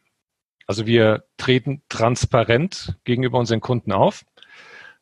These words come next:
Ist manchmal auch ein Diskussionspunkt, dass der Kunde sagt, also bei uns sind's jetzt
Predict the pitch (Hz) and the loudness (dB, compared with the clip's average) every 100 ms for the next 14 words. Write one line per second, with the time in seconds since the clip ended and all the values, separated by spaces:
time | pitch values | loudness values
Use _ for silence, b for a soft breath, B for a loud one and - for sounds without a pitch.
0 | _ _ _ 165 - - 208 165 147 127 | _ _ _ -2 -2 -8 -14 -10 -4 2
1 | 143 - 170 143 - 143 135 - 123 127 | 2 2 2 4 2 2 0 0 0 2
2 | 175 - 202 196 - - 131 - 131 143 | 2 2 0 0 -4 -2 -2 2 0 0
3 | 147 120 151 - 113 110 113 165 - 147 | -2 0 0 0 -4 0 0 0 0 0
4 | - 135 - - - | 2 0 0 -10 -14